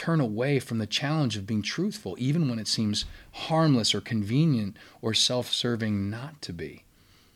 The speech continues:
See, God wants his family to speak every word as truthfully as if under oath in a courtroom when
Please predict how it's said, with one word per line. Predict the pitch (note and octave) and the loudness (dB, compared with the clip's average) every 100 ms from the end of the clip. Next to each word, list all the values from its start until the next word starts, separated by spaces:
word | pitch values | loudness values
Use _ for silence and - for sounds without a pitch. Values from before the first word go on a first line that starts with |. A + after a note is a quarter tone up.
| _ _ - | _ _ -8
See, | C#3 | -2
God | B2 C#3+ | 2 2
wants | D#3+ D3+ - | 4 2 2
his | A#2+ - | 0 0
family | C#3 D3+ C#3+ | 2 2 2
to | A2+ | 2
speak | - B2+ A#2+ | 0 0 -2
every | A2+ C#3 D#3 | -2 0 2
word | B2 B2 C#3 C3 | 4 4 4 2
as | G#2+ - | 0 -4
truthfully | - - G3+ A3+ A3 - G#2+ G#2+ - | -6 -4 0 0 0 -4 -2 -2 -4
as | A#2 A#2 | -4 -2
if | A#2 - | -4 -4
under | B2 A#2+ A2 C#3+ | -2 -2 -2 -2
oath | D3+ B2 A2+ | 0 -2 -4
in | |
a | A2 | -4
courtroom | - F3 F#3+ A2 G2+ | -2 -2 -2 -2 0
when | G#2 | -2